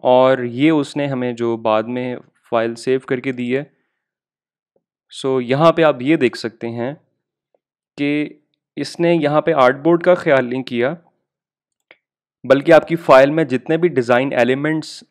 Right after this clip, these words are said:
एग्जिस्ट करते थे, चाहे वो आपके कैनवस के आर्टबोर्ड के अंदर थे या बाहर थे, उसने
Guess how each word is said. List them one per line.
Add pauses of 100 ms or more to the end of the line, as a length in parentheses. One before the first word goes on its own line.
(300)
एग्जिस्ट
करते
थे,
चाहे
वो
आपके
कैनवस
के
आर्टबोर्ड
के
अंदर
थे (520)
या
बाहर
थे, (440)
उसने